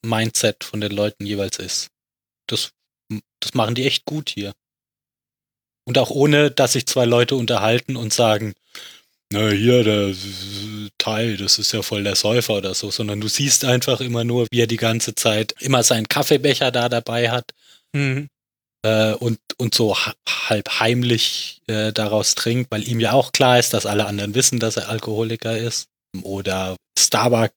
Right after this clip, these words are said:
Speaker 1: die, die Aufsässige ist und sich immer nix sagen lässt und so weiter, brauchen die ja jetzt nicht für jeden, für jeden durchexerzieren.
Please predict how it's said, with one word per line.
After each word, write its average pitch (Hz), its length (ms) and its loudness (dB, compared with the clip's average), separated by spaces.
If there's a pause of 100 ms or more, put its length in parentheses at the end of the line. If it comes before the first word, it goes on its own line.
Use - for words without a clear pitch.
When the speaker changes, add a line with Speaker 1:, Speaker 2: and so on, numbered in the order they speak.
(300)
Speaker 1:
die, 104 400 -6
die 101 160 -4
Aufsässige 113 680 4
ist 113 260 2
und 101 120 -6
sich - 220 -6
immer 98 180 -6
nix 95 220 -2
sagen 113 280 4
lässt 107 280 -2
und 101 160 -6
so 95 120 -4
weiter, 104 340 0
brauchen - 280 -2
die 95 60 -2
ja 92 160 -2
jetzt - 220 -4
nicht - 120 -10
für - 80 -6
jeden, 92 380 -6 (180)
für 101 60 -6
jeden 95 240 -6
durchexerzieren. 98 800 -4